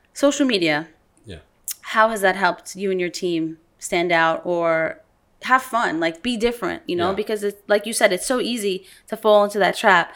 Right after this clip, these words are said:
Speaker 1: and be those robots, or people think that you're the robots.
Speaker 2: Yeah.
Speaker 1: But when you go on your Instagram, it's, it's fun. There's cars, there's,
Speaker 2: Yeah.
Speaker 1: you know, your, your team doing fun things. So.
Speaker 2: Well, it's, uh, it, it's been a game changer.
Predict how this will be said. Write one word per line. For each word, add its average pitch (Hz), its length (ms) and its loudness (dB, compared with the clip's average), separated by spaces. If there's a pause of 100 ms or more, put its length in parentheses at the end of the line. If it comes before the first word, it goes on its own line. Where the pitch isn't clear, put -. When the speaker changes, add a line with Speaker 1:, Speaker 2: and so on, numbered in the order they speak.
(140)
Speaker 1:
and 190 160 -4
be 220 100 -4
those 196 240 -2
robots, 180 400 -2
or 190 60 -2
people 220 320 -8
think 226 300 -8
that 190 100 -2
you're 190 140 -2
the 190 140 -4
robots. 175 640 -4
Speaker 2:
Yeah. 170 160 -14 (100)
Speaker 1:
But 202 100 -2
when 220 160 -4
you 226 60 -6
go 254 260 4
on 269 140 4
your 202 120 0
Instagram, 170 600 -4
it's, - 400 -12
it's 196 160 -10
fun. 233 460 2
There's 165 220 -8
cars, 202 560 -2
there's, 170 260 -10 (100)
Speaker 2:
Yeah. 87 100 -20 (380)
Speaker 1:
you 226 140 -8
know, 190 220 -2
your, 196 400 -4
your 196 120 -4
team 240 320 -6
doing 208 240 -6
fun 208 320 -4
things. 170 400 -6
So. 160 440 -4 (720)
Speaker 2:
Well, 127 400 -8
it's, 131 420 -4
uh, 117 160 -14
it, 143 180 -2
it's 151 220 -6
been 143 220 -2
a 165 60 -4
game 117 340 -2
changer. 85 500 -8